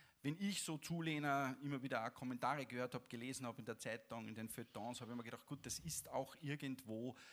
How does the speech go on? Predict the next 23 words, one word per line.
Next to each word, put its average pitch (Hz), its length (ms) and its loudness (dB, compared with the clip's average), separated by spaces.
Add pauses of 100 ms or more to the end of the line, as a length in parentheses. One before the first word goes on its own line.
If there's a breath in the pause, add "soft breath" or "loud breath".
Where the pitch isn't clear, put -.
(280 loud breath)
immer 135 160 6
die 131 120 0
Frage 120 400 4
gewesen. 110 520 -4
Mehr 135 180 4
in 131 120 0
die 120 100 0
eine 139 240 2
Richtung, 131 360 -2
mehr 117 140 0
in 117 80 0
die 117 120 0
andere 135 260 0
Richtung, 131 360 -4
doch 147 280 2
etwas 135 300 0
hinterfragen, 120 600 0
Wissenschaft 131 500 -4
zu 127 100 -10
treiben 113 340 0
und 113 80 -6
so 110 80 -4
weiter. 113 280 -4